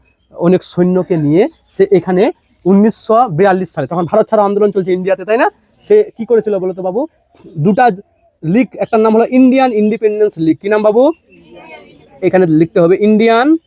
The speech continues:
বল, ইন্ডিয়ান ইন্ডিপেন্ডেন্স, ইন্ডিপেন্ডেন্স লীগ। কি নাম? লীগ। এটা স্থাপন করেছিল, যার মাধ্যমে ভারতীয় সৈন্যকে এক, এক জায়গায় করেছিল।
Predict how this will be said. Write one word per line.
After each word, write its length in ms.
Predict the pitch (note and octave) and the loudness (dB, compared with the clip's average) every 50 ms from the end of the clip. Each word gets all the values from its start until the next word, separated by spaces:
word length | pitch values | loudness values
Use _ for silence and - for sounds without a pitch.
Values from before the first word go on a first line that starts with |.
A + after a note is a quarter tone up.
| _ _ _ _ _ _ _ _ _ _ C#3+ | _ _ _ _ _ _ _ _ _ _ -4
বল, 120 | E3+ D#3+ - - | -4 -4 -2 -2
ইন্ডিয়ান 540 | G3 G3+ G#3 A3 A3+ A3+ A#3 B3+ C#4+ D#4+ D#4+ - _ _ _ - - - - F#3+ - - - - _ - | 0 0 2 2 2 2 2 2 2 0 0 -2 _ _ _ -20 -20 -20 -18 -16 -16 -18 -18 -20 _ -6
ইন্ডিপেন্ডেন্স, 1000 | G3 G#3 G#3+ G#3+ A3+ G#3+ - G#3 G3+ G3+ G3+ G#3 G#3 A3 B3 C#4+ C4+ - - _ _ _ - - _ - - _ - - _ _ - - - - - - | -4 -2 0 -2 -2 0 2 0 2 2 2 2 2 2 2 0 -2 -4 -10 _ _ _ -20 -20 _ -20 -20 _ -20 -20 _ _ -20 -20 -20 -12 -2 0
ইন্ডিপেন্ডেন্স 500 | F3+ F#3+ G3 G#3 F#3 G3 G3+ F#3+ D#3+ E3+ | 0 2 2 2 0 0 0 0 0 2
লীগ। 240 | F3+ F#3+ G3+ E3+ - _ | 2 4 2 2 -2 _
কি 60 | - G3 | -2 0
নাম? 220 | G#3+ A#3 D4 G#4 - _ _ _ - - F4 F4+ F4 - | 0 2 0 0 -2 _ _ _ -20 -20 -18 -18 -14 -6
লীগ। 240 | C#4 D4+ D4+ C4 A#2 - _ | -4 -2 -2 -2 -4 -6 _
এটা 300 | - E3+ F#3+ A#3+ E4 G#4 - _ _ _ _ _ _ _ _ _ _ _ _ _ _ _ _ - | -4 -2 0 0 0 -2 -4 _ _ _ _ _ _ _ _ _ _ _ _ _ _ _ _ -8
স্থাপন 280 | F3 - B3 A#3 A#3 A#3 | -4 -2 0 0 0 0
করেছিল, 360 | G3+ A#3+ A#3 - - B3+ A#3+ | 2 0 0 0 0 -2 0
যার 140 | F#3 F#3+ F#3 | 0 0 0
মাধ্যমে 240 | G3 G3 F#3 G3+ F3 | 0 -2 -2 -2 -4
ভারতীয় 300 | D#3+ E3+ F3 G3+ G#3 F#3+ | -2 -4 -2 -2 -2 -2
সৈন্যকে 420 | - G3 G3 G3 G3+ G3 - G3+ | -2 -6 -4 -2 -2 -2 -2 -2
এক, 240 | F#3 D#3+ E3 E3 - | 0 2 0 0 0
এক 140 | - F#3+ F3 | -2 -6 -2
জায়গায় 240 | F#3 G3+ F#3+ G#3 G3+ | 0 0 0 0 0
করেছিল। 340 | - G#3+ G#3 - - A3 | 2 0 0 0 -2 -6